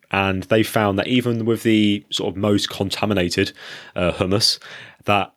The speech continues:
someone who was sixty kilos would have to consume twelve gallons or fifty-five litres a day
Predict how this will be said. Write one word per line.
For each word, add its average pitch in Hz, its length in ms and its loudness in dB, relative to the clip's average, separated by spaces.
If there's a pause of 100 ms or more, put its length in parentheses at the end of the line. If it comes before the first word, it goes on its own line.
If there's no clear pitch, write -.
someone 135 260 2
who 131 60 4
was 117 140 4
sixty - 260 -2
kilos 101 420 2
would 107 80 -6
have 104 120 -2
to - 80 -8
consume 104 420 -2
twelve 113 320 2
gallons 98 460 0
or 104 180 -4
fifty-five 104 560 -2
litres 101 300 2
a 98 60 0
day 95 340 2